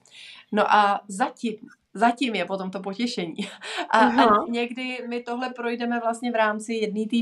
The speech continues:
Speaker 1: masáže, někdy je to série prostě víc, eh,
Speaker 2: Hmm.
Speaker 1: sezení, nebo je to otázka nějakého dlouhodobějšího vývoje, třeba v rámci seminářů.
Speaker 2: Hmm.
Speaker 1: Ale tohle je v podstatě ta linka, kdy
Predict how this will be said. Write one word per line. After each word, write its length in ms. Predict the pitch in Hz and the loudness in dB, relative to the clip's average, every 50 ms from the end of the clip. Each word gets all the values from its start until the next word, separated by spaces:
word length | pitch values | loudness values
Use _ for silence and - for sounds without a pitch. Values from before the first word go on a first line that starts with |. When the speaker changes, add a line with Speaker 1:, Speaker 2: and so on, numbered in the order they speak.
| 226 208 | 4 4
Speaker 1:
masáže, 760 | 208 - - 208 202 202 202 208 214 214 208 208 208 208 208 | 4 6 6 4 6 6 4 4 4 4 6 6 4 2 0
někdy 280 | 208 208 208 214 214 214 | -2 -4 -2 2 4 6
je 120 | 214 208 | 6 4
to 120 | 208 214 214 | 4 -2 -6
série 580 | 214 - 220 196 202 190 196 196 196 196 190 190 | -2 2 2 4 4 4 2 2 2 2 0 -4
prostě 320 | 196 196 190 - - 214 | -6 -10 -10 -6 -6 -6
víc, 380 | 214 202 196 190 - - - - | -6 -6 -10 -12 -14 -14 -10 -8
eh, 40 | 170 170 170 | -6 -6 -6
Speaker 2:
Hmm. 100 | - - | -2 2
Speaker 1:
sezení, 680 | - 254 254 247 240 233 220 220 214 208 190 185 180 208 - - - - - _ _ - | 6 8 10 10 10 10 8 8 6 6 4 2 -2 -4 -8 -16 -20 -20 -20 _ _ -2
nebo 260 | 208 208 202 185 202 | 2 2 4 6 6
je 100 | 196 196 | 4 4
to 120 | 196 208 - | 4 0 0
otázka 440 | 190 196 190 190 190 190 - 208 | 4 6 6 6 6 2 0 0
nějakého 340 | 202 196 190 190 - 208 202 | 0 0 -2 -2 -2 -2 -2
dlouhodobějšího 800 | 202 190 190 196 196 190 185 190 190 190 190 - - 208 208 196 | -2 -2 -2 -2 -2 -2 -2 -2 -4 -4 -4 -4 -2 0 0 0
vývoje, 340 | 196 190 180 190 190 185 180 | 0 0 0 0 0 0 0
třeba 240 | - 190 180 180 | 0 0 2 2
v 60 | 170 180 | 4 4
rámci 280 | 175 170 185 - 233 220 | 2 0 0 -4 -8 -6
seminářů. 600 | - 214 214 214 214 202 196 190 190 190 190 180 175 170 240 247 | -2 0 2 2 4 6 6 4 4 2 -2 -6 0 4 8 10
Speaker 2:
Hmm. 320 | 247 240 226 220 208 202 196 190 190 | 10 10 10 10 10 8 6 4 6
Speaker 1:
Ale 180 | 202 202 208 | 6 6 6
tohle 280 | 208 - 233 240 247 247 | 6 4 2 2 4 4
je 60 | 247 | 2
v 100 | 240 247 - | 2 0 -4
podstatě 380 | 233 226 - 226 220 220 233 | -8 -4 -2 -2 0 0 0
ta 160 | 233 240 240 | 2 4 4
linka, 680 | 233 226 220 226 233 233 226 - 190 180 180 196 247 311 - _ _ _ _ _ _ _ _ _ | 4 4 4 2 0 -2 2 4 4 4 4 2 0 -4 -8 _ _ _ _ _ _ _ _ _
kdy 520 | - 202 220 233 220 214 208 208 202 208 | -6 -2 2 6 6 8 8 8 6 4